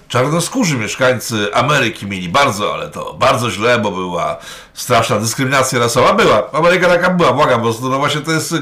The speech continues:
powód, dla którego patrzenie na Zachód jest jakąś po prostu chorą chorobą chorego mózgu, tak? Bo my nie mieliśmy takich rzeczy jak w Stanach, czyli czy w, w, w Anglii, czy w Niemczech, czy na zachodzie Europy,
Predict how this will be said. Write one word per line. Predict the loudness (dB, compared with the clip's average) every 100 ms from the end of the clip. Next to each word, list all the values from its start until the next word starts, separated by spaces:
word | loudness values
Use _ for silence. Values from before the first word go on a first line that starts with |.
| 0
powód, | 2 2
dla | 0
którego | 0 0 2 0 -2 -8 -4
patrzenie | -2 0 0 0 2
na | 2 2
Zachód | 2 0 2 0 0
jest | 0
jakąś | 0 0 2
po |
prostu | -2 -2 -2
chorą | -2 2 4 4 2
chorobą | 2 4 4 4 2 -4 -4
chorego | 0 2 4 4
mózgu, | 4 4 2
tak? | 4 2 0 -12 -18 -10 0
Bo | 2 2
my | 2
nie | 0
mieliśmy | 0 0 0
takich | 0 2
rzeczy | 2 2 2
jak | 2
w | 2
Stanach, | 0 2 0
czyli | 0 -4 -2
czy | 0
w, | 0
w, | 0 -2 -2 -6 -2
w | 2
Anglii, | 2 2 -2 -4
czy | -2 -4
w |
Niemczech, | -2 -2 -2 -2 -2
czy | -2 0
na | 2
zachodzie | 2 2 0 2
Europy, | 2 2 2